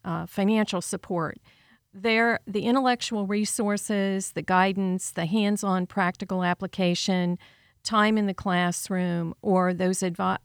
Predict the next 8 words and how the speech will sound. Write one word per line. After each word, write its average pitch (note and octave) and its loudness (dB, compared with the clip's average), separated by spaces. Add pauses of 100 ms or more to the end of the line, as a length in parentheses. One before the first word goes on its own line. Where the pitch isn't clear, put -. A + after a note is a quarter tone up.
(120)
uh, E3 -2
sector G#3+ -4
councils F#3 -2
that, F3 -2 (100)
uh, E3+ -4
Doctor F3+ -2
Boyer F3 0
mentioned, E3 -2